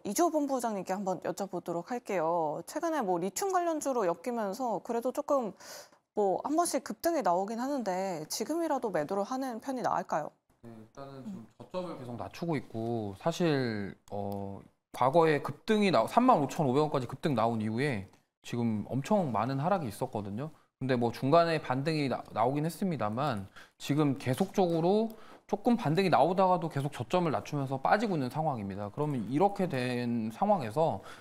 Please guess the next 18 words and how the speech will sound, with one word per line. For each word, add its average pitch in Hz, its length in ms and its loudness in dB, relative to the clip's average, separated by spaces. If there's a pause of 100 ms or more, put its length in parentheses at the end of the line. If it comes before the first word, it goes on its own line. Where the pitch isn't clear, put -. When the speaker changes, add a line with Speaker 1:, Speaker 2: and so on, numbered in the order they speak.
(100)
Speaker 2:
지금 117 400 0
여기서 143 320 2
저점을 175 520 2
추가적으로 208 560 2
더, 123 420 0 (440)
어, 107 380 -6
깨면서 180 560 2 (220)
더 120 120 0
저점을 156 280 2
낮춰갈 196 420 2
가능성이 165 320 2
높기 107 220 -6
때문에 120 600 -2 (320)
저는 151 260 0
차라리 214 540 4
지금 127 680 -2 (100)
이러한 131 500 0
종목보다는 120 840 -2